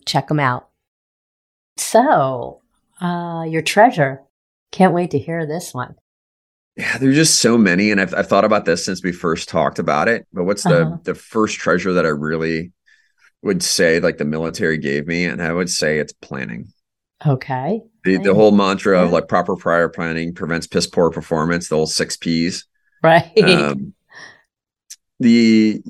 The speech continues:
Speaker 2: the, the military has a, for basic company level operations, they have a thing called an op order, an operations order. It's a
Speaker 1: Mm-hmm.
Speaker 2: five paragraph thing.
Speaker 1: Right.
Speaker 2: The acronym is Sergeant Majors Eat Sugar, Sugar Cookies. So situation, mission,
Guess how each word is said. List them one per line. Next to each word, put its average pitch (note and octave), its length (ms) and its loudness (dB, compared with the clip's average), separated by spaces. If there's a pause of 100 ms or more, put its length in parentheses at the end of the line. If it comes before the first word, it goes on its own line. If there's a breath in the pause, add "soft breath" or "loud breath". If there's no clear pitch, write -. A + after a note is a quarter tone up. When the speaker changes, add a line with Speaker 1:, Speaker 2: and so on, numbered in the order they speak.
(160)
Speaker 2:
the, G#2+ 500 2 (360)
the A2+ 160 -2
military A2 520 2
has F#2+ 180 2
a, E2+ 360 0
for F2 400 -4
basic G2 400 -2
company F#2 300 -2
level F2+ 220 0
operations, D2+ 640 -4
they D#2+ 100 -4
have E2 160 0
a D#2+ 40 -2
thing E2 200 -4
called D2+ 200 0
an D2 120 -2
op C#2+ 200 -4
order, A#1+ 260 -4
an C#2 60 -6
operations C#2 520 -4
order. C2+ 180 -4
It's - 120 -8
a - 20 -6
Speaker 1:
Mm-hmm. E2 140 0
Speaker 2:
five E2 200 2
paragraph D#2+ 500 0
thing. D2 220 -2
Speaker 1:
Right. D#3+ 200 2 (640 loud breath)
Speaker 2:
The E2+ 140 0
acronym E2+ 500 0
is D#2+ 220 -4
Sergeant F2+ 360 -2
Majors E2 340 -6
Eat E2 100 -8
Sugar, D2+ 400 -4
Sugar E2 360 -2
Cookies. D#2 440 -4
So D2 140 0
situation, E2 800 -2
mission, D2+ 580 -6